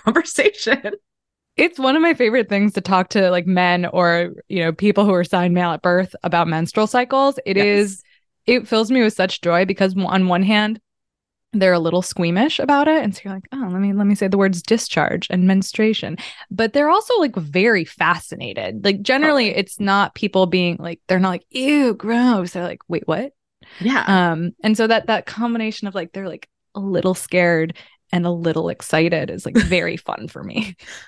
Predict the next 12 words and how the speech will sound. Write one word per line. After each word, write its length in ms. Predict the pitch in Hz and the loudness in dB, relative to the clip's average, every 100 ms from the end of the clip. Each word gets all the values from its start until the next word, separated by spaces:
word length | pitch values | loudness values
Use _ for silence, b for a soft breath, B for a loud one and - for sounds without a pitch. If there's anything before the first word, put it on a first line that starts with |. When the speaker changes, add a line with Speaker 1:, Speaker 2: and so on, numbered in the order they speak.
| B B - | B B -2
Speaker 1:
That's 180 | 330 - | 0 2
a 80 | |
fun 380 | 403 - 208 208 | -2 0 2 2
edge 360 | 190 180 180 170 | 0 2 2 2
in 120 | 165 | 0
a 80 | 147 | 0
lot 480 | 151 147 151 147 147 | 0 0 4 4 2
of 260 | 151 - | 0 -8
places 560 | - 175 151 160 160 151 | -6 2 2 2 0 2
around 380 | 175 180 175 185 | 2 2 2 0
<laughs> 0 | |
sex 560 | - - - - - | -2 -4 -2 0 0